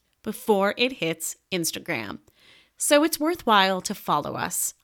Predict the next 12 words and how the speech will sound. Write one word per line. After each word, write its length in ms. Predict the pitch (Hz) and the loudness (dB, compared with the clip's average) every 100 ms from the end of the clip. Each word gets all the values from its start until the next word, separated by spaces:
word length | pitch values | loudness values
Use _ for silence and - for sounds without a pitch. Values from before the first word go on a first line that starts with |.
| _ | _
on 160 | 190 190 | 2 6
our 160 | 170 165 | 4 4
podcast, 580 | 202 202 - 220 - | 0 -2 -2 -4 -2
whether 200 | 190 175 | -2 0
you 180 | 170 175 | -2 -2
are 80 | 160 | -2
subscribed 680 | - 170 - 247 214 214 - | -4 -4 -2 2 2 2 0
on 200 | 175 160 | 0 0
Spotify 680 | - - 269 330 - 381 403 - _ _ _ | -4 -4 -4 -4 0 2 0 -4 _ _ _
or 200 | - 330 | -6 -2
Apple 300 | - 269 - | -2 -2 -4
Podcasts, 720 | 302 202 202 - 220 214 - | 4 4 4 -2 0 2 0